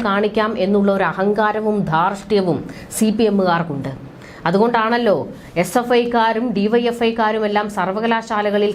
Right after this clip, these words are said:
കയറി ഇറങ്ങി നിരങ്ങുന്നത്. ആർഷോയെ പോലുള്ളവർ ഇപ്പോഴും കോളേജുകളിൽ തെണ്ടിത്തിരിഞ്ഞ് നടക്കുന്നത്. സി പി എം എന്ന ഒരു ലേബൽ ഉണ്ടെങ്കിൽ, അല്ലെങ്കിൽ എസ് എഫ് ഐ കാരൻ, കാരി എന്നൊരു ലേബൽ ഉണ്ടെങ്കിൽ സർവകലാശാലകളിൽ എന്തുമാകാമെന്നാണ്.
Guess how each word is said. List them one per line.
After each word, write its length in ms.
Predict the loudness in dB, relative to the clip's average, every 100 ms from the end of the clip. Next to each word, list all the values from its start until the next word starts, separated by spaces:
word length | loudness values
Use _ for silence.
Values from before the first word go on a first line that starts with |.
| 0
കയറി 320 | 0 0 0 0
ഇറങ്ങി 280 | 0 0
നിരങ്ങുന്നത്. 720 | 0 2 2 2 0 0 -4 -8 -12 -18 -18 -4
ആർഷോയെ 480 | 0 0 0 0 2
പോലുള്ളവർ 640 | 2 2 2 2 0 0 -2
ഇപ്പോഴും 640 | -4 0 2 4 2 0
കോളേജുകളിൽ 800 | 2 2 2 2 2 2 0 -2 -6 0
തെണ്ടിത്തിരിഞ്ഞ് 560 | 2 2 0 0 2 0
നടക്കുന്നത്. 520 | 0 -2 -4 -4 -6 -12 -16 -18 -18 -18 -20 -20 -18 -4
സി 320 | 2 2 4
പി 40 | 2
എം 180 | 2 2
എന്ന 200 | 2 4
ഒരു 160 | 2
ലേബൽ 440 | 2 2 2 2 2
ഉണ്ടെങ്കിൽ, 360 | 2 0 2
അല്ലെങ്കിൽ 320 | 2 2 2
എസ് 180 | 0 0
എഫ് 160 | -2 0
ഐ 160 | -2
കാരൻ, 480 | 0 0 0 0 -4 -8 -6 0
കാരി 360 | 2 2 0 -2
എന്നൊരു 400 | 0 2 4 2
ലേബൽ 440 | 0 0 2 0 -2
ഉണ്ടെങ്കിൽ 520 | 0 0 0 -2 -4 -12 -16 -2
സർവകലാശാലകളിൽ 920 | 0 2 2 0 0 0 2 2 2
എന്തുമാകാമെന്നാണ്. 1160 | 2 2 2 2 2 2 0 0 -2 -2 -4